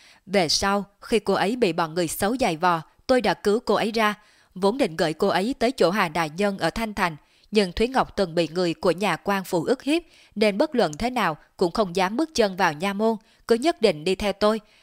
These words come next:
Vì vậy tôi đành đưa cô ấy ra khỏi Thanh Thành trước, tính bàn bạc với em nên làm thế nào?"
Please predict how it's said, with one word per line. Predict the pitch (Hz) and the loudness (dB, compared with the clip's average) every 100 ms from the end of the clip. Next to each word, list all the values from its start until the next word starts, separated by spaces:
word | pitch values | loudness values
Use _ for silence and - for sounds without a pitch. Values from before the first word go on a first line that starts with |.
| _ | _
Vì | 220 | 0
vậy | 196 190 170 | 4 2 2
tôi | 254 | 0
đành | 233 190 165 | 0 0 0
đưa | 190 | 0
cô | 208 | 2
ấy | 170 190 302 165 | 2 0 -2 -2
ra | 226 | -4
khỏi | 208 190 160 | -2 0 0
Thanh | 233 214 | -2 -4
Thành | 208 160 | -4 -4
trước, | 190 294 330 _ - - - | 0 -2 -2 _ -20 -20 -2
tính | 208 254 | 0 2
bàn | 180 | 0
bạc | 156 160 | 2 -2
với | 180 208 | -2 0
em | 196 196 - | 0 0 -4
nên | 185 247 | -2 0
làm | 226 170 | 2 0
thế | 262 | 0
nào?" | 285 208 | 0 0